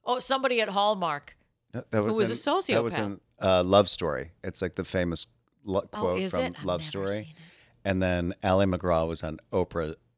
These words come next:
Speaker 2: Winfrey. She was a talk show host.
Speaker 1: Oh, l-,
Speaker 2: Um,
Speaker 1: yeah, little show.
Speaker 2: <clears throat> and, uh, Oprah s-, chimes in. She's like, "I have a problem with something in the movie." And she's like, "What's that?" And she's like, "Or was it Ally McGraw that didn't like it?"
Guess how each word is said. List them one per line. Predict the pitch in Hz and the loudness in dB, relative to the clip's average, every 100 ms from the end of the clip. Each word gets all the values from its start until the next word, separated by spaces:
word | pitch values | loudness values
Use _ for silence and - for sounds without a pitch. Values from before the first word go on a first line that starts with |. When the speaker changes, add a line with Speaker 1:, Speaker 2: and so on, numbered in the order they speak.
| _ _ _ _ 98 | _ _ _ _ -4
Speaker 2:
Winfrey. | 92 80 73 76 | -2 -2 -6 -8
She | 85 - | -8 -8
was | 76 64 | -8 -10
a | 65 - _ _ _ _ _ _ | -12 -16 _ _ _ _ _ _
talk | - - | -14 -14
show | - 69 | -14 -16
host. | - - _ - - | -16 -20 _ -16 -10
Speaker 1:
Oh, | 170 147 160 | -10 -10 -16
l-, | 170 101 | -10 -6
Speaker 2:
Um, | 95 92 143 143 - | -4 -4 -8 -4 2
Speaker 1:
yeah, | 254 | 4
little | 180 | 4
show. | 123 147 135 | 2 -4 -4
Speaker 2:
<clears throat> | |
and, | 113 104 101 95 - _ _ _ 107 | -2 -2 -2 -6 -10 _ _ _ 0
uh, | 92 87 85 85 - _ _ _ _ | 2 2 2 -2 -6 _ _ _ _
Oprah | 113 107 104 95 | 2 4 2 -4
s-, | - - - - | -10 -18 -14 -6
chimes | 98 90 82 | -2 -2 -2
in. | 87 87 | -6 -6
She's | - 98 85 | -8 -8 -4
like, | 92 87 - _ _ - | -2 -2 -6 _ _ -6
"I | |
have | 123 | -4
a | 113 | -4
problem | - 98 90 87 | -2 0 0 -4
with | 82 | -12
something | - 87 87 82 82 71 _ _ - | -14 -14 -12 -10 -10 -12 _ _ -12
in | 82 | -10
the | 80 | -8
movie." | 80 78 62 | -8 -10 -12
And | 64 - | -14 -14
she's | - | -12
like, | 87 92 | -12 -12
"What's | 92 98 - - | -12 -14 -16 -12
that?" | 87 85 | -10 -10
And | - | -12
she's | - - | -10 -8
like, | 82 _ - _ _ | -8 _ -20 _ _
"Or | 117 101 - _ _ | 0 0 0 _ _
was | 113 - | -4 -4
it | - | -2
Ally | 95 95 | 0 0
McGraw | 85 85 80 80 | -2 -4 -4 -4
that | 80 - | -8 -10
didn't | 80 65 | -12 -12
like | 76 | -12
it?" | 73 | -12